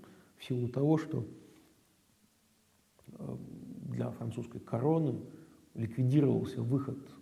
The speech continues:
э, к торговым местам, к портам, ликвидировался выход к морским акваториям. И, кроме того, под английским владычеством оказывались очень ценные в хозяйственном отношении, густонаселенные и во всех отношениях процветающие земли.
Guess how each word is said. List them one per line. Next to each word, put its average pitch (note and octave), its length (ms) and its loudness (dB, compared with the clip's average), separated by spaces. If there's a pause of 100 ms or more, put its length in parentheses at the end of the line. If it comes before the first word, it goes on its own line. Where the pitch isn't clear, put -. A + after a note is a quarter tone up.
э, - 220 -6 (120)
к - 60 -16
торговым B2 680 0
местам, - 380 -4 (140)
к - 80 -20 (100)
портам, - 420 0 (360)
ликвидировался B2+ 720 2
выход B2+ 400 -2
к - 80 -10
морским B2 400 -4
акваториям. C3 680 -4 (440)
И, - 60 -2
кроме D#3 340 4
того, D#3 320 0
под C3 400 0
английским B2 540 2
владычеством B2+ 640 0
оказывались A#2+ 580 -4
очень A#2 340 -8
ценные C#3+ 480 2
в C#3 60 -8
хозяйственном C3 600 -2
отношении, C3 440 -6
густонаселенные C3+ 1000 0 (440)
и B2 80 2
во A#2+ 80 4
всех C#3+ 200 2
отношениях C3 500 -2
процветающие B2+ 920 -4 (360)
земли. B2 340 0